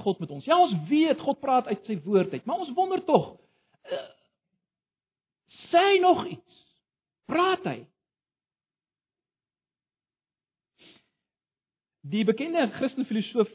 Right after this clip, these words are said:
Francis Schaeffer, ek weet nie wie van julle het al van hom gehoor nie, van julle het, Francis Schaeffer. Hy het 'n boek geskryf met die titel He is there and he is not silent. He is there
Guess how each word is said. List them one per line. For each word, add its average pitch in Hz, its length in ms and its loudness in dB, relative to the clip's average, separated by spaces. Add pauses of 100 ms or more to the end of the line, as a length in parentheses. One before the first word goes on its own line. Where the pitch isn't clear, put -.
(200)
Francis 214 420 -2
Schaeffer, 208 320 -2
ek 127 80 -8
weet 170 120 -6
nie 160 80 -2
wie 156 80 -8
van 165 120 -8
julle 156 120 -4
het 147 80 -6
al 135 100 -6 (320)
van 139 160 -14
hom 135 80 -12
gehoor 151 260 -2
nie, 175 140 -4 (240)
van 156 80 -10
julle 139 160 -8
het, 151 160 -8 (800)
Francis 151 340 -10
Schaeffer. 160 360 -6 (520)
Hy 214 80 6
het 302 120 4
'n 190 40 4
boek 269 220 2
geskryf 156 460 -2 (1120)
met 180 160 0
die 196 140 -2
titel 196 260 10 (580)
He 320 480 8
is 202 100 0 (200)
there 185 640 6 (340)
and 196 180 2
he 240 300 4
is 190 80 -2
not 202 240 2 (200)
silent. 180 440 0 (1160)
He 320 420 4
is 160 180 -2
there 160 500 6